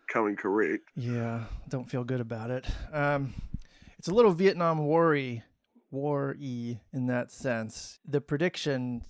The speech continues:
Speaker 2: almost seemed too obvious. As long as the Taliban existed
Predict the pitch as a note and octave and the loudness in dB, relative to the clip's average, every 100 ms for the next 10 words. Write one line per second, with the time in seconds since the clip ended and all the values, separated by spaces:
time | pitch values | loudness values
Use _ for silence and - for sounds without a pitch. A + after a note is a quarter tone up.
0 | - D3 C#3 - D3+ C3+ B2 - - D#3 | -4 -2 -2 -4 -6 -4 -6 -10 -6 -2
1 | A#2+ A#2+ C3 C3 A2 G#2+ - - - _ | 0 2 2 -2 -4 -6 -10 -16 -20 _
2 | D3 C#3 E3+ E3+ C3 C3 C#3 D3 C3+ C3+ | -6 0 0 0 -4 -6 -2 0 0 0
3 | B2 A2+ B2+ B2 - A#2 A2+ | -2 -4 -4 -4 -4 -8 -8